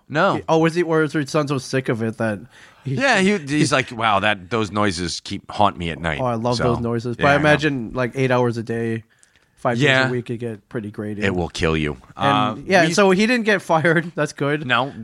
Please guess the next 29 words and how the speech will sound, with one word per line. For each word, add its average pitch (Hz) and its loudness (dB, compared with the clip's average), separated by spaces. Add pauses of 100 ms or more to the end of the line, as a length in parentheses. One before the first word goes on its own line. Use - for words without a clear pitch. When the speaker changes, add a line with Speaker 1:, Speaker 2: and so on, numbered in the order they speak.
(100)
Speaker 2:
A 156 -8
lot 180 4
of, 196 -2
a - -10
lot 180 2
of 185 0
turnover 151 2
at 120 -4
that 113 -4
place, 120 -4
I 120 -4
noticed. 117 -6
Speaker 1:
Right, 127 2
and 143 0
Speaker 2:
Where 117 -6
Speaker 1:
also, 156 2 (100)
here's 180 0
the 139 -2
really 127 4
cool 165 0
thing: 95 -4
is, 92 -6
um, 101 2 (140)
uh, 87 -2
Kelsey, 117 -4 (480)
who 90 0
managed 90 -2
the 85 -6
place 78 -8